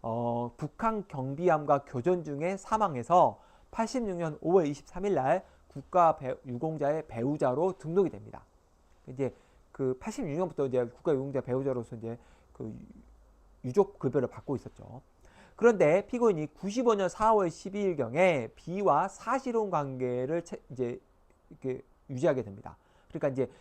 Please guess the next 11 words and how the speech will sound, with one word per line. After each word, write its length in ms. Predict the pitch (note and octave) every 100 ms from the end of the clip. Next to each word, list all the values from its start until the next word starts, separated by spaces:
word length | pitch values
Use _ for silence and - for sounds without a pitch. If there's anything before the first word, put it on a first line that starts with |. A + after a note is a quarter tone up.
| _
이럴 180 | G3+ A#3
경우에, 540 | A#3 F3+ C#3+ D3+ B2 - _ _ _
그러니까 240 | F3 D3 - _ _ _
국가 340 | - F3 A#3+ G3+
유공자의 720 | F3+ A3 G#3+ G3 F#3+ F#3 F3+
배우자로서 1040 | D3 D3 A3 A#3 G#3 F#3 - E3 E3+ F#3
유족이 640 | C#3+ C#3 C#3+ F3 G3+ F#3 E3
돼 120 | C3
있었는데, 460 | C#3 D#3 A#2+ B2 C#3
이 100 | C#3+
사람이 580 | A3 G#3+ D#3 F3+ B3+